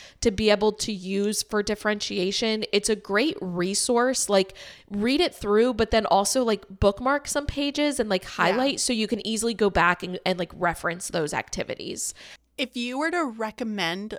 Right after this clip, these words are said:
Speaker 2: out of the two to read first, when, which one would you do?
Speaker 1: I would read the, the first one that I mentioned. I would read that first. It's a good
Speaker 2: Okay.
Speaker 1: overview for deepening your understanding of, like,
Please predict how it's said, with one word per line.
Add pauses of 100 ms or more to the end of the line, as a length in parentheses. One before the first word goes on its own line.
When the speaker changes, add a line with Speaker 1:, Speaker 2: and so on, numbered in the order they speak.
Speaker 2:
out
of
the
two (100)
to
read
first,
when,
which
one
would
you
do? (500)
Speaker 1:
I
would
read
the, (120)
the
first
one
that
I
mentioned.
I
would
read
that
first.
It's
a
good (140)
Speaker 2:
Okay.
Speaker 1:
overview
for
deepening
your
understanding
of,
like,